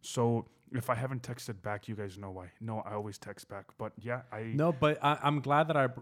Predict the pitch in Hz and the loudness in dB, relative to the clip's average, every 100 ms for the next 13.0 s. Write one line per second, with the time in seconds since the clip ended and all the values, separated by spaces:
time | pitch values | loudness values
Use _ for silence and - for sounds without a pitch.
0 | - 127 170 202 165 143 117 127 131 120 | -4 0 2 2 4 6 6 4 4 0
1 | 131 120 110 123 117 - 123 123 139 147 | 2 2 2 0 -2 -2 -2 -2 0 -2
2 | 139 135 131 131 175 175 151 120 139 117 | -2 -2 2 4 4 2 2 4 4 2
3 | 113 117 123 123 - 117 117 - - 117 | 2 2 2 0 0 2 2 -2 -8 -4
4 | 113 113 - 117 104 107 117 117 110 104 | -2 -4 -4 -6 -4 -4 -4 -2 -4 -6
5 | 110 110 107 107 110 117 113 - - 104 | -6 -6 -6 -8 -4 -4 -2 -4 -4 2
6 | 113 123 123 120 110 107 107 107 107 113 | 2 2 -2 -6 -4 -4 -4 -4 -4 -4
7 | 104 98 107 107 104 98 - - - 117 | -4 -4 -6 -6 -8 -10 -14 -20 -10 -4
8 | 117 127 175 - _ _ _ _ _ _ | -4 0 -2 -2 _ _ _ _ _ _
9 | _ - 170 147 170 175 156 139 - 139 | _ -20 -10 0 4 6 6 4 2 0
10 | 123 117 123 131 139 127 120 120 113 113 | 2 0 2 2 2 0 -2 -4 -4 -4
11 | 110 101 117 113 - 120 117 - 123 117 | -2 -2 2 0 0 -2 -2 -6 -6 -6
12 | - 127 127 - 101 135 120 104 104 | -6 -6 -6 -6 -4 0 0 0 -4